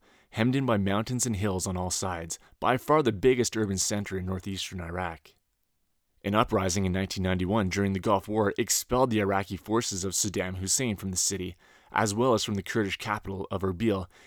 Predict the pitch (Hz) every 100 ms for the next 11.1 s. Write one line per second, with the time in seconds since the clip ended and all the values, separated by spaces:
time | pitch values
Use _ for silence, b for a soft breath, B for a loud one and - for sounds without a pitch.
0 | - 92 98 113 131 123 120 110 110 101
1 | 95 95 101 92 95 107 90 82 80 _
2 | _ _ _ _ _ _ _ - 107 104
3 | 113 - 104 95 95 95 104 107 101 101
4 | 90 98 117 127 101 98 95 110 104 101
5 | 104 - 101 95 110 139 98 95 123 95
6 | 104 113 104 98 98 - - 160 101 98
7 | 104 95 104 98 90 - 98 90 110 123
8 | 98 82 - b b b - 98 - 156
9 | 151 - 101 101 98 110 113 113 101 -
10 | 117 123 - 110 113 98 110 98 82 95
11 | 90